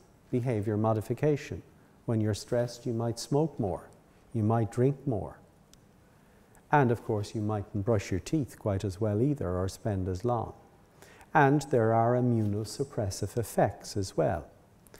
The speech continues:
And these result in a greater severity of periodontal disease, as well as poorer wound healing.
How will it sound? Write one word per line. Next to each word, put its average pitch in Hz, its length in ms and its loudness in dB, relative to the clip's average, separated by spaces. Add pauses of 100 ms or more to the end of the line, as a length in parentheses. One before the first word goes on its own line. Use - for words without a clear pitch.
(540)
And 160 360 6
these 113 340 2
result 104 560 2 (300)
in 117 160 4
a 113 60 2
greater 107 420 2
severity 107 640 2
of 104 140 -6
periodontal 101 560 -2
disease, 101 640 -4 (320)
as 127 180 -2
well 101 400 0 (140)
as 117 200 -2
poorer 95 520 4
wound 92 460 0
healing. 107 320 0